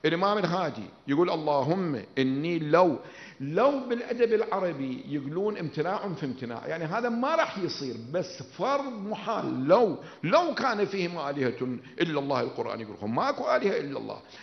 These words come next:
هاي امتناع في امتناع، أدب عربي، ما علينا. الإمام الهادي يقول: "اللهم إني لو وجدت شفعاء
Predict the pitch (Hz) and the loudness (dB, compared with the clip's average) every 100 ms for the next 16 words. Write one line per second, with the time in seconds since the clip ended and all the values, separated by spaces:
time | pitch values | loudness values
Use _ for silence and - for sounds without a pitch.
0 | - 160 185 160 208 247 254 196 196 147 | -6 -4 -4 0 0 0 0 -2 -2 -4
1 | 110 - - - - 247 240 - 131 - | -6 -12 -18 -12 -2 0 0 -2 -8 -8
2 | 143 254 170 127 - - - - - - | -6 -4 -4 -6 -10 -18 -20 -20 -20 -20
3 | - _ 240 240 302 302 247 214 156 113 | -20 _ 6 8 10 10 8 4 0 -4
4 | 90 - - - 170 220 233 190 165 151 | -10 -16 -16 -6 0 2 2 0 2 2
5 | 131 185 202 165 151 143 127 127 135 185 | 2 2 4 2 2 4 4 6 4 4
6 | 156 120 127 147 202 285 285 262 226 - | 2 0 4 8 10 10 8 2 2 -2
7 | - - - - 147 151 131 139 - - | -4 -18 -20 -10 4 4 6 2 -2 -8
8 | - 143 147 143 - 127 131 131 151 151 | -4 0 0 -2 -2 -2 -2 0 0 0
9 | 139 | -2